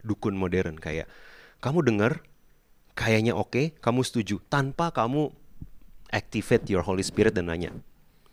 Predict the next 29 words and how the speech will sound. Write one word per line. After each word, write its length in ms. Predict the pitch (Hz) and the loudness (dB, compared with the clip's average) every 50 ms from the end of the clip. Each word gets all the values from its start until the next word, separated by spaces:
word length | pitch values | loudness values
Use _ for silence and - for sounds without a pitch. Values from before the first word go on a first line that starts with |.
| _ - | _ -8
"Ini 160 | - 143 165 | -6 -6 -4
sesuai 240 | - 135 - 110 92 | -4 -4 -2 -4 -4
firman 320 | - - 90 87 85 85 | -4 -4 -6 -4 -4 -4
Tuhan 160 | - 120 147 | -4 -6 -6
nggak 180 | 156 107 76 78 85 | -4 -4 -4 -4 -4
ya?" 80 | 120 135 - - - - - - | -6 -8 -12 -14 -20 -18 -6 0
"Oh, 100 | - 151 | 0 0
sesuai. 600 | - - - - - 135 147 156 135 117 104 92 - - - - - | 0 0 -4 -4 -2 0 0 0 0 -2 -4 -8 -12 -20 -20 -10 -6
Wah, 160 | 117 110 - | -6 -6 -4
puji 240 | - 92 85 98 98 | -4 -4 -4 -4 -6
Tuhan, 240 | - 135 143 135 110 | -4 -4 -4 -4 -4
saya 160 | - 123 120 | -4 -4 -4
denger 260 | 110 104 101 104 104 104 | -2 0 0 0 2 4
dia," 280 | 110 131 120 117 110 101 104 | 6 10 10 10 10 10 8
gitu 240 | 123 135 131 170 139 | 8 10 10 10 10
kan 120 | 120 104 104 | 10 8 6
ya. 40 | 95 | 6
Beda 240 | 107 127 143 143 123 | 10 10 12 12 10
kan? 160 | 110 101 92 95 - - - | 8 6 0 -4 -6 -8 -2
Sama, 320 | - 107 107 135 143 - - - - | 2 2 4 2 2 0 -4 -6 0
"Wih, 160 | 135 113 101 | 2 2 4
wih, 200 | 104 123 117 107 98 | 4 6 4 4 4
oke 200 | - 98 - 131 131 | 2 2 2 2 2
nih, 160 | 127 107 95 | 2 2 -2
oke 160 | - - - 107 98 | -4 -4 -2 2 2
banget 180 | 104 120 123 | 2 2 2
nih, 120 | - 110 - | 0 -2 0
keren 200 | - 104 98 98 | 0 0 2 2
banget 180 | 104 113 117 | 0 0 0